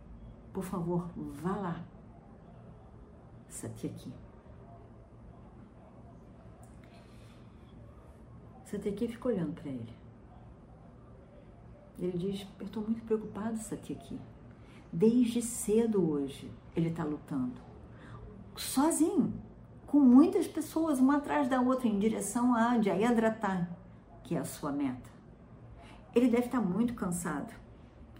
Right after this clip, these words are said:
E, e eu estou muito preocupado, realmente. E ele, "Eu sei, eu sei." Ele, ele é protegido por Krishna,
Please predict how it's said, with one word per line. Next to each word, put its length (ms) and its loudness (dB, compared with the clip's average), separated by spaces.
E, 80 -2
e 1400 -4
eu 100 6
estou 200 2
muito 380 6
preocupado, 520 -2
realmente. 800 -2
E 60 -2
ele, 420 0
"Eu 160 -4
sei, 540 0
eu 120 -2
sei." 560 -2
Ele, 180 -8
ele 300 0
é 320 2
protegido 960 4
por 240 -8
Krishna, 640 0